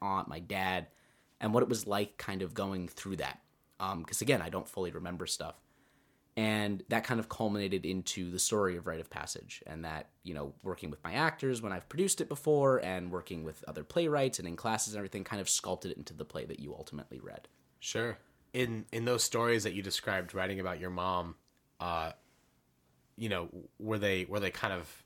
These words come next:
Speaker 2: this fantastical image, or was there ever moments of, like, where you kinda wanted to, I, I don't know. What, what does a kid write about, write, write about his mom's, that situation? I, I,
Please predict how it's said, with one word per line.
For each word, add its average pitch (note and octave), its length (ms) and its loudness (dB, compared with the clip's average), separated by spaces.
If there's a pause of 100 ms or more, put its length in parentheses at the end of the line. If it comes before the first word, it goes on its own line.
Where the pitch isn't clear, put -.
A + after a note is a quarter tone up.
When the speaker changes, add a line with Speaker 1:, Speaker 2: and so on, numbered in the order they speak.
(140)
Speaker 2:
this G2+ 240 -6
fantastical G2 720 0
image, A#2 460 -4 (500)
or F#2 440 2 (420)
was F#2+ 160 -2
there G2 100 0
ever G2 540 0 (340)
moments G2+ 560 -2
of, F#2+ 140 -4
like, F2 240 -2 (380)
where F#2 140 -6
you E2 80 -10
kinda G2+ 300 0
wanted F#2 340 -2
to, E2+ 220 -4 (1120)
I, D3 400 2
I - 20 6
don't E3+ 140 8
know. G3+ 140 8
What, G2+ 220 2
what A#2+ 140 4
does E3 160 6
a F3+ 60 6
kid F#2 220 0
write E2+ 220 2
about, E2 400 0
write, F#2+ 320 -2
write F#2+ 360 -2
about F2 160 -2
his E2+ 100 -6
mom's, F2 380 -6
that F2+ 160 -2
situation? E2+ 460 -6
I, A2+ 180 0 (120)
I, A2 160 0